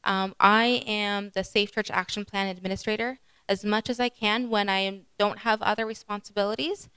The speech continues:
I go out with the kids when, when they, um, are dismissed for kids for their children's church, and I check on the classes, just to see,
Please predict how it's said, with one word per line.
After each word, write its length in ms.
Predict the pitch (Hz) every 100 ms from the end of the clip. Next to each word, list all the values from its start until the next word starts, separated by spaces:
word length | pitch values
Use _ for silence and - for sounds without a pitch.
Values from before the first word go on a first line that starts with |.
| _ - _
I 220 | 196 208
go 240 | 247 262 233
out 220 | 254 -
with 160 | 196 -
the 80 |
kids 500 | 196 - 170 151 - -
when, 440 | 202 190 196 196
when 540 | 180 185 196 185 185 185 -
they, 480 | 185 185 185 185 -
um, 360 | 190 185 - -
are 140 | 190
dismissed 480 | 190 - - 185 -
for 100 | 196
kids 440 | - 196 180 - _ _ _
for 160 | - 185
their 160 | 180
children's 380 | 180 208 - 202
church, 260 | - 180 -
and 120 | 202
I 60 | 202
check 220 | - 226 214
on 120 | 214
the 60 |
classes, 600 | 202 190 190 - - - - _ _ _
just 140 | 202 -
to 80 | 196
see, 340 | - 202 180